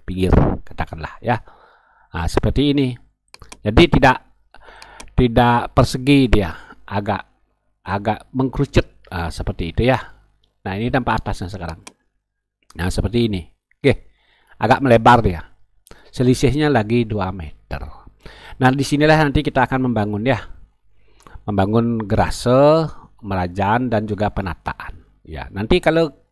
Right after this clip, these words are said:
sebelum membangun kita memang harus potong tanahnya ini. Barangkali di sini di add ya, ditambahkan untuk halamannya setinggi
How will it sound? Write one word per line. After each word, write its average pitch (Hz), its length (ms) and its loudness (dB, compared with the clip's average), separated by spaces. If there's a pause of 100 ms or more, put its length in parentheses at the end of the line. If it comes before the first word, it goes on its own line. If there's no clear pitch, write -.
(140)
sebelum 147 480 0
membangun 147 400 0
kita 156 240 0
memang 127 320 -2
harus - 80 -8
potong 117 400 -2
tanahnya 104 400 -8
ini. 92 240 -12 (560)
Barangkali 113 480 2
di 135 80 -2
sini 131 240 0
di 135 160 0
add 120 240 0
ya, 101 160 0
ditambahkan 98 640 -2 (400)
untuk 95 240 -8
halamannya 92 560 -8
setinggi 175 880 -2